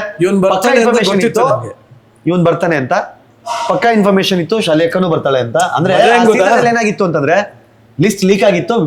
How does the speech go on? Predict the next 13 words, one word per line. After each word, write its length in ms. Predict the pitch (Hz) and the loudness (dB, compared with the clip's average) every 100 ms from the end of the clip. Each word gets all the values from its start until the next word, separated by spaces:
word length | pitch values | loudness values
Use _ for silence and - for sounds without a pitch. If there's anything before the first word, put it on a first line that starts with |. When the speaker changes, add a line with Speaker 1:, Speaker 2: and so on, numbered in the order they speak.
| 131 | 0
Speaker 2:
within 200 | 156 180 | 0 0
ಟ್ವೆಂಟಿ, 220 | 180 165 170 | -2 -2 -4
Speaker 1:
ಹೌದು. 320 | - 147 139 | -4 -2 0
Speaker 2:
ಒಂದ್ 120 | 151 | 0
ಟ್ವೆಂಟಿ 200 | 170 180 | 0 0
ಫೋರ್ 120 | 190 | 0
ಅವರ್ಸ್ 180 | 175 143 | 0 0
ಮುಂಚೆ 160 | 160 185 | -2 -2
ಲೀಕ್ 180 | 156 160 | -2 0
ಆಗಿತ್ತು 400 | 127 - - 123 | -2 -6 -8 -6
ಲಿಸ್ಟ್. 220 | 143 - - _ - | -6 -4 -8 _ -6
Speaker 1:
ಲೀಕ್. 200 | 139 139 | -2 0
Speaker 2:
ಮಜಾ 180 | 139 | 2